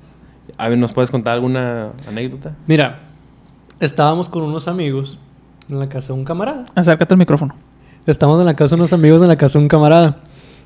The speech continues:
Speaker 2: ¿Qué pasó? Que empezó a decir, "No, es que aquí en la sala se escucha tal, y aparte veo, veo personas".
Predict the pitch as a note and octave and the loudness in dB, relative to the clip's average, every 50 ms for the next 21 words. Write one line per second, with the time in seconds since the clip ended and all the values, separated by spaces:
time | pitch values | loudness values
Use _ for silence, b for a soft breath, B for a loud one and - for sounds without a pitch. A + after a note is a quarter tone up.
0 | b - - D#3 D#3 - F3+ E3 - - E3 F#3+ G3 F#3+ - - - E3 D3+ D3 | b 0 0 2 2 2 0 0 2 4 2 2 2 0 -4 -2 0 2 2 2
1 | C3+ C#3+ C#3+ C#3 D3 C#3 C3+ D3 E3+ F3 F3+ F3 E3+ E3+ D#3 - - - F3 D#3 | 2 2 2 2 0 0 -2 0 2 4 4 6 6 4 2 0 0 0 2 2
2 | - - D#3+ E3 E3+ E3+ D#3+ C#3+ - - C#3+ D#3 E3 E3 C#3+ D3+ C3+ - C#3+ C3+ | 4 4 4 6 6 4 4 2 0 0 0 2 2 2 2 2 0 0 2 2
3 | E3 D#3 - - D3+ D#3 E3 E3+ E3+ E3+ D#3+ C#3 - D3+ C3 - - E3 D#3 D3+ | 2 0 0 -2 -4 0 2 2 4 4 4 4 2 2 0 2 2 4 6 6
4 | D3+ D#3 D#3+ D#3+ D3 C3+ C3+ C3+ - E3 E3 - - - - D#3 F3 F3 D#3+ D3 | 8 8 8 6 6 4 2 2 2 0 0 -2 -6 -2 2 2 4 4 4 2
5 | C3+ | 0